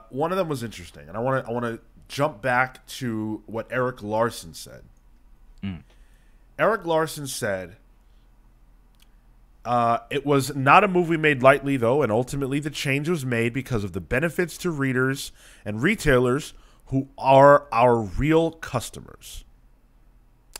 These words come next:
Speaker 1: Every single quote that I read, with no exception, either directly, well, actually, actually, before I say that, let me ask you, who are the real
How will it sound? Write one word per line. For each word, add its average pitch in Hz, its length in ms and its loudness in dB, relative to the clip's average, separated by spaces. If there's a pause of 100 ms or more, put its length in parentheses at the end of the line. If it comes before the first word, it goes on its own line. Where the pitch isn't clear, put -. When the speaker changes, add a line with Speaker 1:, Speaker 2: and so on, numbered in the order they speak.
(1400)
Speaker 1:
Every 269 360 6
single 220 540 -2
quote 196 340 0
that 170 100 0
I 151 80 4
read, 110 300 -2 (340)
with 120 200 -6
no 160 380 2
exception, 131 560 -8 (640)
either 143 280 4
directly, 208 800 2
well, 160 380 2
actually, 117 520 -4 (340)
actually, 123 260 -8
before 104 240 -8
I 147 80 -2
say 82 220 -14
that, 82 200 -14 (320)
let - 80 -18
me 151 60 -2
ask 143 300 2
you, 113 160 -8 (640)
who 262 240 6
are 214 200 6
the 175 120 0
real 214 640 2